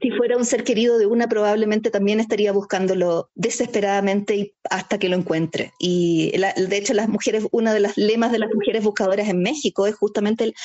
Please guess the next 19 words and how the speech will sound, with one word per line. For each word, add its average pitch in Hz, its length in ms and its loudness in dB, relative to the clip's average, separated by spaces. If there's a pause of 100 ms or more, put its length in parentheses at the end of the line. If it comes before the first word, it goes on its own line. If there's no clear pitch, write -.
(120)
"hasta 208 220 -4
encontrarte", 170 720 -4
y - 60 -12
que 196 160 -2
no 214 300 0
van 226 160 0
a 214 60 -2
parar 196 260 0
hasta 190 220 -4
encontrarte. 156 600 -6
Y 185 240 2
eso 208 300 0
es, 208 640 2
es, 196 240 -2
también 233 340 0
el 262 120 0
informe 233 360 0
busca 226 400 -2
poner 214 280 0